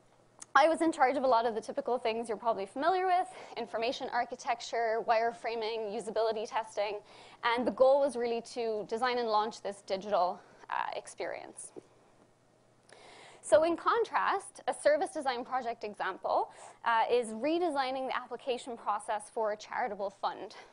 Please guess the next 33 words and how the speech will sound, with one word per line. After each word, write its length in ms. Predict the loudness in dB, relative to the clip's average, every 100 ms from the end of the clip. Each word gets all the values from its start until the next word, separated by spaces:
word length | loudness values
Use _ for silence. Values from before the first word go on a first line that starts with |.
| -20
So 440 | -16 -2 0 2 -2 -8 -20 -10 -8
a 60 |
charitable 420 | -2 -2 0 0
fund 320 | -2 -2 -2 -6
came 260 | -8 -8
to 180 | -6 -4
us. 300 | -4 -6 -18 -20 -20 -8
Uh, 220 | -2 0 0
I 40 |
was 120 | 0
working 240 | -2 -2 -6
at 100 | -6
a 40 |
company 300 | -8 -12 -10
called 240 | -4 -4
Usability 460 | -4 -8 -4 -4 -4
Matters 300 | -4 -4 -6
at 140 | -8
the 60 | -10
time, 360 | -8 -6 -6 -8 -14 -20 -20 -8
and 140 | -4
they 80 | -2
said, 180 | 0 2
"We're 80 | 2
having 280 | 0 0
a 40 | 2
lot 200 | 2 0
of 80 | -4
trouble 420 | 0 2 2 2
with 200 | 0 0
our 140 | 0 0
application 640 | 0 -4 -8 -8 -8 -10
process. 640 | -6 -4 -2 -2 -2 -6